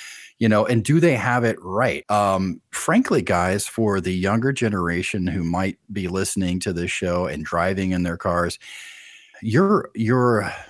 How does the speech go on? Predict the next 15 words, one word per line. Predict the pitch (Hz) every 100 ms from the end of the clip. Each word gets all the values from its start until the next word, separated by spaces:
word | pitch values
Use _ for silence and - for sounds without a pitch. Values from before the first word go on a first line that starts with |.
| -
older | 139 156 165
parents | - - 139 - 80 - - - -
could | - 110
be | 107 95
quite | - - 180 185
confused | 104 90 87 76 -
on | 60 58
this, | - - - -
not | 87 98 156 - -
do | 101
their | 87 80 80
enrollment | 78 80 95 90 85 69 64 -
during | - 95 85 82
that | 80 -
period, | - - 73 71 65 -